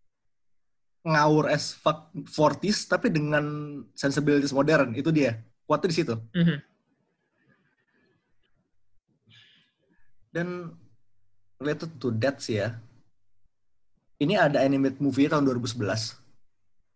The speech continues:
Speaker 1: Also Superman. The script was written by Dwayne McDuffie. So it's, it's
Speaker 2: Hmm.
Speaker 1: good.
Speaker 2: An, an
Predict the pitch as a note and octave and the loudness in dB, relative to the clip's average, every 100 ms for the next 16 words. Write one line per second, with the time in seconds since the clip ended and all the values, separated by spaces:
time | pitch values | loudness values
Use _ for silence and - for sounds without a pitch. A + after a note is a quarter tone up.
0 | _ _ _ _ _ B2+ B2+ B2 G#2+ G#2+ | _ _ _ _ _ -6 -4 -4 -4 -6
1 | G2 A2+ A2+ - _ _ _ _ _ _ | -4 -6 -8 -18 _ _ _ _ _ _
2 | _ _ _ _ _ _ _ _ _ D#3+ | _ _ _ _ _ _ _ _ _ -4
3 | D#3 - C#4+ - E3+ F3+ F#3+ B3 E3+ D#3+ | -2 0 -2 0 0 0 2 4 4 4
4 | E3+ C#3+ F3+ - - - B2+ C#3+ D3 D#3 | 4 2 -2 -8 -20 -6 2 6 6 4
5 | B2 B2 G#2+ F#2+ F#2 - A2 - _ _ | 2 0 0 -4 -10 -12 -20 -20 _ _
6 | _ _ - D#3+ E3 E3+ E3 E3+ F3 E3 | _ _ -4 -2 0 2 4 4 4 2
7 | D#3+ D#3 D3+ D3 - B3 A3+ - - _ | 0 -4 -6 -10 -10 -4 -4 -6 -16 _
8 | - D3+ E3+ - _ _ _ _ - - | -10 -8 -8 -12 _ _ _ _ -20 -20
9 | - - _ _ _ D#3+ | -20 -20 _ _ _ -14